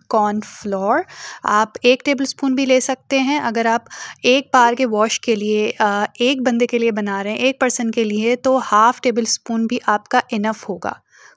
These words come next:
कॉर्नफ्लोर आपके हेयर से ऑयल को एब्जॉर्ब करता है, इन्फ्लेमेशन को रिड्यूस करके आपके हेयर स्कैल्प को और आपके हेयर्स को सॉफ्ट करता है। वही वाली प्रॉपर्टीज आपको प्रोवाइड करता है जो बाहर का हेयर कंडीशनर आपको प्रोवाइड करता है, वो भी बिल्कुल without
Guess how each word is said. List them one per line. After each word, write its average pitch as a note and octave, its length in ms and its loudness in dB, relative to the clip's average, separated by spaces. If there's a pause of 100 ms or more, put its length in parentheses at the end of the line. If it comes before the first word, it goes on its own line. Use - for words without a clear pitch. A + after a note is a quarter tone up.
(120)
कॉर्नफ्लोर D4+ 640 4
आपके B3+ 320 2
हेयर A#3 320 2
से C4 280 0 (100)
ऑयल A3+ 240 4
को C4+ 120 2
एब्जॉर्ब A3 640 2 (120)
करता B3 300 2
है, B3 220 2 (320)
इन्फ्लेमेशन C4+ 720 4
को D#4+ 100 0
रिड्यूस B3 420 2
करके C4 300 0
आपके A#3+ 460 0
हेयर A#3 280 2
स्कैल्प A#3+ 440 0
को C4 100 2
और A#3 180 2
आपके A3+ 400 -2
हेयर्स G#3+ 360 -2
को A#3+ 240 -2
सॉफ्ट - 440 0
करता G3 280 -4
है। G3+ 100 -4
वही A#3 260 0
वाली C4 220 0
प्रॉपर्टीज A3+ 560 -4
आपको A3 260 -2
प्रोवाइड G#3 380 -2
करता G#3 260 -6
है A3+ 80 -2
जो A#3+ 180 -6 (380)
बाहर G#3 340 2
का A#3+ 120 -2
हेयर G3+ 200 -2
कंडीशनर G#3 480 -6
आपको G#3+ 260 -4
प्रोवाइड G3 420 -4
करता G#3 260 -4
है, A3 60 0
वो G#3+ 140 -4
भी A#3+ 140 -2
बिल्कुल A#3 360 -4
without G#3+ 560 2